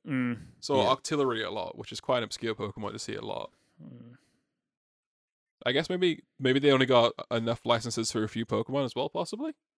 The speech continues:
Speaker 3: Well, enough time to do the C G I
Speaker 2: Yeah.
Speaker 3: and
Speaker 1: Mm.
Speaker 3: stuff for it.
Speaker 1: Yeah.
Speaker 3: It's, like,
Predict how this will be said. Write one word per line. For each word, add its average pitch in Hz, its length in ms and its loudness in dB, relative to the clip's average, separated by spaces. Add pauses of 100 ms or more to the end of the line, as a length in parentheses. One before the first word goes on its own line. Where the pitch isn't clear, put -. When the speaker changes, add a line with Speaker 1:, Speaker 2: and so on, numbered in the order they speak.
(160)
Speaker 3:
Well, 107 100 2
enough 104 280 0
time 98 340 0
to 92 60 0
do 87 180 -2
the 87 80 -2
C - 200 -6
G 87 120 -4
I 87 260 2
Speaker 2:
Yeah. 127 320 0
Speaker 3:
and - 160 0
Speaker 1:
Mm. - 20 0
Speaker 3:
stuff 123 320 -2
for 113 200 -4
it. 135 80 -8
Speaker 1:
Yeah. 120 260 -8 (220)
Speaker 3:
It's, 104 260 2
like, 95 260 2